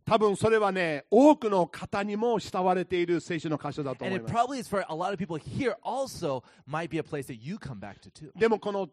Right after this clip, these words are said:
Speaker 1: 素晴らしい箇所をね、何度も読み返すっていうのはね、素晴らしい習慣ですよ。
Speaker 2: But there is a great, uh, uh, thing that as you just get into a pattern of just reading the same part of scripture.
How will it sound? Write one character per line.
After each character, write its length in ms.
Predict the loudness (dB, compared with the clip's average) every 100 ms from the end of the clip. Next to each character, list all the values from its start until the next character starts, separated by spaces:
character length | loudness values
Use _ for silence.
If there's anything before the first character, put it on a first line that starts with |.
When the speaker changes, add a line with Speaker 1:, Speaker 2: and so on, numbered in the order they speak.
| _
Speaker 1:
素 300 | -18 -10 -6
晴 120 | -4
ら 140 | -4 -6
し 200 | -8 -10
い 40 |
箇 140 | -10 -12
所 220 | -6 -6
を 60 | -4
ね、 240 | -4 -6
何 500 | -6 -8 -8 -6 -4
度 80 | -2
も 160 | -2
読 180 | 0 0
み 140 | -2 -6
返 300 | -10 -8 -8
す 140 | -8
っ 20 |
て 140 | -12 -10
い 20 |
う 20 |
の 60 | -8
は 40 |
ね、 160 | -8 -10
素 220 | -10 -6
晴 160 | -2 -2
ら 60 |
し 120 | -4 -6
い 20 |
習 160 | -4 -4
慣 240 | -4 -6
で 80 | -8
す 140 | -4
よ。 100 | -2
Speaker 2:
But 80 | 0
there 60 | -2
is 120 | -6
a 120 | -12
great, 600 | -14 -12 -8 -6 -6 -8 -10 _ -20 -14
uh, 640 | -10 -8 -8 -10 -12 -14 _ -16
uh, 160 | -14 -14 _ _ _ _
thing 220 | -8 -8
that 80 | -8 -10
as 160 | -10 -8
you 60 |
just 260 | -8 -10 -12 _ _
get 140 | -8
into 160 | -6 -6
a 40 |
pattern 400 | -8 -8 -10 -8
of 80 | -8
just 160 | -8 -12
reading 460 | -10 -8 -8 -10 -12 -18 -18
the 80 | -14
same 540 | -12 -6 -6 -6 -12 -14
part 260 | -12 -12 -12
of 80 | -16
scripture. 340 | -20 -20 -20